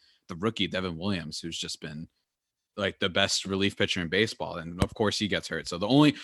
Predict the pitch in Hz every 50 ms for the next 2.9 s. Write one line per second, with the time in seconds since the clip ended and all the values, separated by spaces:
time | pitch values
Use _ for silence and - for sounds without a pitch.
0 | - - 170 180 208 214 208 - 196 160 131 101 104 120 143 151 - 165 151 151
1 | 151 156 156 156 151 151 147 165 160 156 - 170 156 156 151 151 147 - 165 156
2 | 156 156 147 143 143 147 143 - - 151 151 147 147 - - 151 151 151